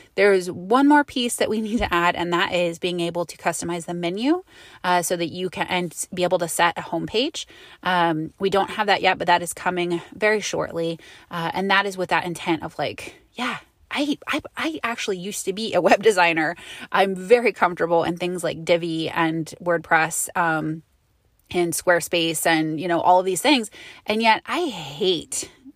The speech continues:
<laughs> 'cause as a C E O, I shouldn't be spending time on that. And I hate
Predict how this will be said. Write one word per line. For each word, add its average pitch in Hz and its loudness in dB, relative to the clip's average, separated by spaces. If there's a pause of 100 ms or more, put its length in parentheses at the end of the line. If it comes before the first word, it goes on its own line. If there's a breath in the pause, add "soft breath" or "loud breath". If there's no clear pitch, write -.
<laughs> - -14
'cause 285 0
as 320 2
a 294 -2
C 339 2
E 370 6
O, 370 6
I 349 6
shouldn't 370 -4
be 359 0
spending 320 2
time 320 2
on 302 4
that. 320 4 (480 loud breath)
And 254 0
I 294 6
hate 277 2